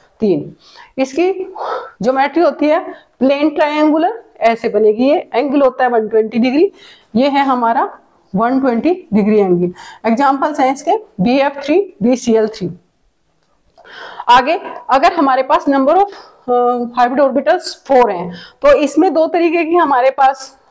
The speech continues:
hybridization हो सकता है, या तो एसपी थ्री होगा या टीएसपी थ्री होगा। देखो, जैसे यहाँ पर एक orbital S की है,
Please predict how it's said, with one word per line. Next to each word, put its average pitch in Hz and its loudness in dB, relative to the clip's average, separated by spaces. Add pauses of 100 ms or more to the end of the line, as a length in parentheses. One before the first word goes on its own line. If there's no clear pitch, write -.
(100)
hybridization 233 0
हो 196 0
सकता - -4
है, 294 0
या 247 2
तो 254 -2
एसपी 269 -2
थ्री 202 0
होगा 214 2
या 277 2
टीएसपी 262 -2
थ्री 196 -4
होगा। 175 -2 (500)
देखो, 202 -2 (180)
जैसे 247 0
यहाँ 294 2
पर 294 -4
एक 302 -2 (500)
orbital 277 -2
S 226 -2
की 254 0
है, 277 0